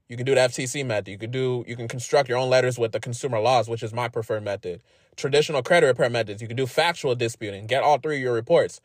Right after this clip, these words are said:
Are there different reporting dates? Are there diff-, different open close dates? Are there different, uh, reporting amounts? You know, go off, uh, leverage, um, the inaccuracy based off of that. And you gotta remember the foundation is a Fair Credit Reporting Act, fifteen U S C sixteen eighty-one. So really understand the F D C, uh,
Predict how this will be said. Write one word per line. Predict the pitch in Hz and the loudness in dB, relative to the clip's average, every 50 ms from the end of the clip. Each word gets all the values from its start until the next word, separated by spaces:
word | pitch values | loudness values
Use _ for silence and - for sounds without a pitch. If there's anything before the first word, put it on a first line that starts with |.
| _ _ _ | _ _ _
Are | - 95 | -2 0
there | 117 123 | 0 2
different | 131 127 139 - 147 127 | 2 0 0 0 0 -2
reporting | 117 117 117 - 170 165 151 123 117 | -4 -4 2 4 4 4 4 2 0
dates? | 113 104 101 - | 0 -2 -2 -2
Are | 95 110 | -2 0
there | 127 127 127 | 2 0 0
diff-, | 131 131 139 139 - _ 139 | 0 -2 -4 -4 -6 _ -6
different | 131 131 - - 131 - | -6 -4 -4 -4 0 2
open | 143 147 - 135 117 | 2 2 2 -2 -4
close | - - 170 170 165 135 120 | 0 2 4 4 4 4 0
dates? | - 113 98 87 - - _ _ _ _ _ _ _ | -4 -4 -4 -6 -12 -16 _ _ _ _ _ _ _
Are | - - 117 | 0 0 2
there | 123 131 135 135 131 | 6 6 6 4 4
different, | 135 143 147 143 - 151 143 135 127 - | 4 2 2 4 4 2 2 2 2 2
uh, | 120 123 123 120 113 | 4 4 4 4 4
reporting | 120 117 - - 165 151 151 147 131 | 2 -2 2 4 4 6 6 4 0
amounts? | 120 127 151 170 156 120 95 - - | -2 0 0 0 0 0 -2 -6 -10
You | 117 | -8
know, | 120 117 117 113 104 95 _ - 104 110 117 | -4 -2 -2 -4 -4 -10 _ -20 -20 -16 -4
go | 120 135 147 143 135 - | 0 4 4 4 4 4
off, | - 147 156 151 - - - - | 4 4 4 2 0 -8 -8 -2
uh, | 92 117 | -2 0
leverage, | 127 131 151 180 175 160 165 160 160 135 135 131 - _ _ _ | 2 4 4 4 4 4 2 0 0 -4 -10 -14 -18 _ _ _
um, | - 123 127 120 120 117 113 110 104 104 104 104 113 - _ _ _ _ _ _ | -4 -2 -2 -2 -2 -4 -4 -4 -6 -8 -10 -14 -18 -20 _ _ _ _ _ _
the | - 123 - | -4 -2 -2
inaccuracy | 165 151 151 170 170 175 - 131 131 123 - 120 | 0 0 2 2 0 0 -2 -6 -6 -6 -8 -4
based | 117 131 135 135 - | -2 -2 -2 -2 -2
off | 127 120 - 127 | -2 -2 -2 -4
of | 110 110 | -4 -2
that. | 139 147 117 - - _ _ _ _ _ _ _ _ _ _ _ | 0 0 0 -2 -8 _ _ _ _ _ _ _ _ _ _ _
And | 143 151 151 151 | -2 -2 -2 2
you | 147 | 4
gotta | 185 190 165 | 4 4 4
remember | 151 147 160 165 151 | 4 2 0 0 0
the | 127 123 | 0 0
foundation | - 170 147 131 127 143 165 165 143 113 | -2 -2 -4 -2 -2 -2 -2 -2 -4 -6
is | 135 143 123 | -6 -4 -4
a | 113 | -6
Fair | 113 - 139 131 127 | -4 -2 -4 -4 -4
Credit | 127 - 135 123 117 | -2 -4 -2 -2 -2
Reporting | 107 110 - 131 123 120 107 | -4 -4 -4 -4 -4 -4 -6
Act, | 101 95 110 - | -10 -10 -12 -12
fifteen | _ - 131 131 - - 139 127 123 | _ -8 -8 -8 -8 -12 -12 -12 -8
U | 120 120 | -4 -2
S | 117 113 113 | -2 -2 -4
C | - 113 113 | -6 -14 -14
sixteen | 120 - 123 113 - - 127 117 113 | -10 -10 -10 -10 -10 -10 -10 -8 -8
eighty-one. | 107 104 104 92 101 110 117 123 131 151 _ _ | -8 -8 -8 -8 -6 -6 -4 -4 -6 -8 _ _
So | - - 113 107 107 | -8 -4 -2 -2 -2
really | 101 107 120 131 143 147 135 - | -2 2 2 4 4 4 2 0
understand | - 120 117 110 107 110 - - 117 117 113 110 | -2 -4 -2 -2 -4 -6 -4 -4 -4 -4 -2 -4
the | 98 - - | -4 -4 -4
F | 110 104 | -4 -6
D | 107 107 107 | -6 -12 -12
C, | - - - - - | -12 -14 -16 -4 0
uh, | 113 123 110 104 | 2 2 2 2